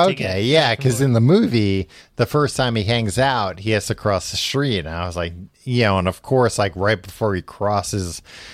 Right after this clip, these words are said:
Speaker 1: an eighteen-wheeler flies by. Um, but yeah, he goes and hangs out with them. Uh, once again, it seems like, especially with Fred Gwynn playing the role,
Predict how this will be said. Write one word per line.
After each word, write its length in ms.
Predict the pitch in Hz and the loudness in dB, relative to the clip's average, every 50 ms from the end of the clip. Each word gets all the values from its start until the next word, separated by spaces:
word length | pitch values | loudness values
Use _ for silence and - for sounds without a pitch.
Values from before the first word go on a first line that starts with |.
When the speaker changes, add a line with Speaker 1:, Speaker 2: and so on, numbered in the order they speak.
| - - - | -16 -8 -4
Speaker 1:
an 120 | 101 98 | -2 -2
eighteen-wheeler 1040 | 101 98 98 104 101 - - 117 110 104 98 98 95 90 104 101 107 107 107 101 92 | 0 0 0 -2 -2 -2 -2 0 0 0 0 0 -2 -2 0 0 0 0 0 0 -2
flies 600 | 87 - - - 98 92 90 87 87 87 87 85 90 | -4 -6 -10 -8 -4 -2 -2 0 0 -2 -2 -4 -4
by. 500 | - - 92 85 85 85 85 85 82 - _ _ _ _ _ _ _ _ _ _ _ _ | -2 -2 -2 -2 -2 -4 -4 -6 -8 -10 _ _ _ _ _ _ _ _ _ _ _ _
Um, 600 | 139 123 117 117 110 104 98 92 90 90 87 76 - _ _ _ _ - _ - _ _ _ _ _ - - _ _ | 0 2 4 4 4 2 2 0 -2 -6 -8 -12 -16 _ _ _ _ -20 _ -20 _ _ _ _ _ -20 -20 _ _
but 220 | 135 127 123 113 | 2 2 2 0
yeah, 280 | 127 135 135 123 110 101 | 0 0 2 2 4 2
he 120 | 98 104 104 | 0 0 0
goes 280 | 113 147 143 135 104 | 2 2 2 2 0
and 100 | 131 120 110 | -2 0 0
hangs 280 | 120 131 131 120 101 | 0 0 0 0 2
out 200 | 113 107 107 110 | 2 2 4 2
with 120 | 110 107 87 | 2 2 2
them. 380 | 113 107 107 107 107 107 104 - - | 0 2 2 2 0 -2 -4 -8 -12
Uh, 100 | - - - - _ - 127 123 - - - - | -16 -16 -16 -18 _ -20 -20 -20 -20 -14 -8 -6
once 400 | 160 147 165 175 175 156 - 143 | -2 0 2 2 2 0 -2 -4
again, 420 | 123 113 131 117 113 110 107 98 | -2 0 0 0 0 0 -2 -2
it 140 | 98 95 - | -4 -6 -4
seems 440 | - - 123 120 117 113 104 92 - | -2 0 0 2 2 2 0 0 2
like, 340 | 113 107 104 98 95 - - | 2 2 2 2 0 -2 -6
especially 720 | - - - - - - 190 202 160 - - 117 107 101 95 | -8 -6 -6 -4 -2 0 0 0 0 0 0 0 0 0 0
with 420 | 87 85 82 82 - - 107 98 | 0 -2 -4 -6 -10 -14 -18 -20
Fred 480 | - - - - 131 135 139 131 107 95 | -18 -20 -10 -4 0 0 2 0 0 -4
Gwynn 360 | - 107 117 113 117 113 98 | -4 -2 -2 0 0 -2 -4
playing 340 | - - 110 98 98 95 90 | -4 -4 -2 -2 0 0 -2
the 100 | 92 92 | -2 -2
role, 500 | 90 92 95 92 90 85 85 85 - | -2 -2 -2 0 0 -2 -4 -6 -8